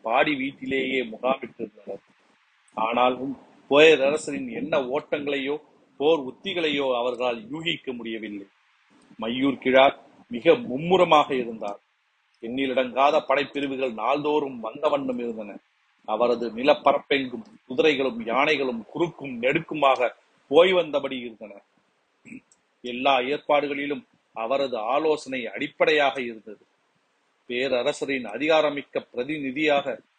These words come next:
எல்லோராலும் அவர் பார்க்கப்பட்டார். பாண்டிய நாட்டின் எண்ணற்ற படைப்பிரிவின் தளபதிகளும் சிற்றரசர்களும் வந்து சேர்ந்து கொண்டே இருந்தனர்.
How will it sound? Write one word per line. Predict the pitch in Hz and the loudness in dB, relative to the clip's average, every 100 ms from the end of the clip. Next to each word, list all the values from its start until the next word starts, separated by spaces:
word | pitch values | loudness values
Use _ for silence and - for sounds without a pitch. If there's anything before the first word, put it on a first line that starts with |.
| _ - | _ -12
எல்லோராலும் | 117 143 160 151 139 135 123 110 _ _ - | -6 2 4 6 6 4 0 -4 _ _ -8
அவர் | 117 113 - | -6 -4 -4
பார்க்கப்பட்டார். | 127 - 117 - 104 - 95 _ _ _ _ _ _ _ _ _ _ _ 127 | -6 -6 -20 -18 -18 -18 -20 _ _ _ _ _ _ _ _ _ _ _ -6
பாண்டிய | 123 143 139 127 | -2 -2 -2 -4
நாட்டின் | 123 - 123 107 | -4 -6 -12 -10
எண்ணற்ற | 127 151 151 143 | -4 -2 -2 0
படைப்பிரிவின் | 131 123 135 - 135 123 117 107 | 0 0 -2 -2 -6 -6 -8 -6
தளபதிகளும் | 117 139 143 135 127 104 _ _ _ - | -2 0 0 -2 -6 -8 _ _ _ -4
சிற்றரசர்களும் | 165 - 139 131 - 151 131 131 117 | -4 -2 0 2 2 0 -2 -2 -4
வந்து | 107 143 147 | -6 -6 -6
சேர்ந்து | - 135 156 143 | -4 -4 -2 -2
கொண்டே | 139 131 127 | -2 0 0
இருந்தனர். | 120 113 104 101 | 0 -6 -12 -14